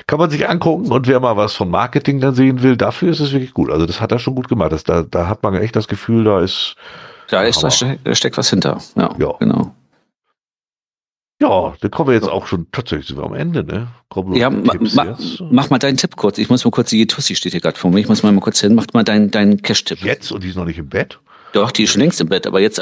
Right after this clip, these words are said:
Speaker 2: grad nicht mehr. Moment.
Speaker 1: Ah. Ja, dann fange ich an mit meinem, meiner einzigen Empfehlung diesen Monat. Mehr habe ich noch nicht gefunden, einen guten. G C neun Q zwei W vier. G C neun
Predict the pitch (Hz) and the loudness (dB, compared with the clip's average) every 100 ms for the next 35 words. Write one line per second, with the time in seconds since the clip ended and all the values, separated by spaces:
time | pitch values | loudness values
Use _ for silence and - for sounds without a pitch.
0 | 120 151 - 156 - - - 113 110 87 | -2 -2 0 -2 0 -4 0 4 4 4
1 | - 85 76 - - - - 240 135 87 | 0 -2 -8 -16 -20 -8 -2 2 2 2
2 | 90 143 139 123 139 139 131 131 123 123 | 0 0 -2 -2 -2 0 -2 0 2 2
3 | 123 127 131 123 - - - _ _ _ | 2 -2 -6 -10 -12 -12 -12 _ _ _
4 | _ 110 110 107 117 120 127 107 104 120 | _ -2 0 2 0 0 0 0 2 2
5 | 85 120 - - - 80 76 80 73 - | 2 0 -2 -10 -2 0 0 -4 -8 -16
6 | _ _ _ - 80 87 120 - - _ | _ _ _ -6 -4 -2 -2 -4 -18 _
7 | - 90 87 95 98 98 92 92 92 - | -8 -2 0 0 -4 -2 -2 -2 -6 -2
8 | 98 78 78 82 104 117 - - - - | -2 -2 -2 -4 -4 -8 -10 -16 -16 -16
9 | - _ 120 151 - - 101 76 80 87 | -18 _ 0 0 0 0 2 2 2 2
10 | 98 123 160 156 - 123 120 - 87 95 | 4 4 2 -2 -4 -2 -2 -4 -2 0
11 | 98 90 87 85 - 73 - - 87 85 | 2 2 2 2 -2 -4 -4 0 -2 0
12 | - 80 85 90 101 127 175 | -2 -2 2 2 2 0 -4